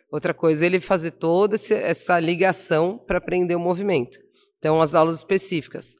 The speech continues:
Outro produto que a gente tem também é a consultoria online.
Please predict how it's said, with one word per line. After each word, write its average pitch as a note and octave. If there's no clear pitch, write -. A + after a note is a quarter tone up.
Outro F#3+
produto G#3+
que A3
a G#3
gente G3+
tem G3
também G#3+
é A3+
a A#3
consultoria A3+
online. F3